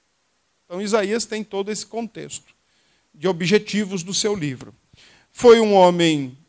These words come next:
de uma certa família, ah, de boa condição social, tinha acesso fácil ao rei, por exemplo, e isso demonstra a sua condição de vida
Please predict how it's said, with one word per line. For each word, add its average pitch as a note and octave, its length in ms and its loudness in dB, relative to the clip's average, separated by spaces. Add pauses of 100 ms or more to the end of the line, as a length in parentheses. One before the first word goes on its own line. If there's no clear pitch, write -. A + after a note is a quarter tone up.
de C#3 120 -6
uma G3 160 0
certa F3 440 0
família, D#3+ 800 -2 (380)
ah, D3+ 420 -2 (840)
de D3 120 -10
boa F3+ 280 6
condição D#3 800 -4
social, A#3 720 -2 (500)
tinha A#3+ 300 0
acesso G#3 560 -2
fácil G3+ 720 -2
ao D#3 220 0
rei, E3+ 400 -4
por E3+ 220 -10
exemplo, E3 540 -10
e D#3+ 120 -8
isso F#3+ 200 -4
demonstra F#3 880 -4 (360)
a - 100 -6
sua D#3+ 580 -2 (140)
condição G3+ 680 -2
de E3+ 140 -8
vida F#3 460 -12